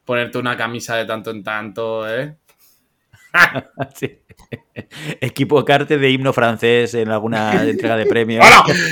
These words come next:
Speaker 1: que, que eso no fue equivocación. Que, pero que no fue una equivocación eso, es tal cual. En YouTube ponía que era el himno francés.
Speaker 2: <laughs> La, la equivocación es del protocolo internacional.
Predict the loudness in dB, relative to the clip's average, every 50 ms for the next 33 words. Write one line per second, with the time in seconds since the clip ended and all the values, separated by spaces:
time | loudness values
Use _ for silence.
0 | -4 -2 2 4 6 6 6 4 4 6 6 8 8 8 6 6 6 4 4 4
1 | 2 0 2 2 2 2 2 2 4 6 6 6 6 4 0 -4 -10 -12 -12 _
2 | _ _ -8 -8 -8 -8 -10 _ _ -16 -14 -14 -14 -6 -2 -2 0 0 -2 -6
3 | _ _ _ -20 -12 -4 0 2 2 2 2 0 0 0 -2 -2 0 0 0 0
4 | 0 0 -2 -2 -4 -4 -2 0 0 0 0 0 -2 0 0 0 0 -2 -4 -6
5 | -8 -6 -2 0 0 0 0 0 2 2 2 2 0 -4 -6 -4 -4 -2 0 -2
6 | 0 2 0 0 2 2 2 2 2 4 6 6 6 6 6 4 2 0 0 0
7 | -2 -2 -2 -4 -2 -2 0 0 2 2 2 0 -4 -8 -12 -14 -16 -20 -20 -20
8 | -4 0 0 0 2 4 4 4 4 4 2 0 2 2 2 2 2 2 2 2
9 | 2 2 2 4 4 4 4 4 4 4 2 4 4 2 4 4 2 2 2 2
10 | 0 0 0 2 2 2 2 0 -2 -6 -10 -10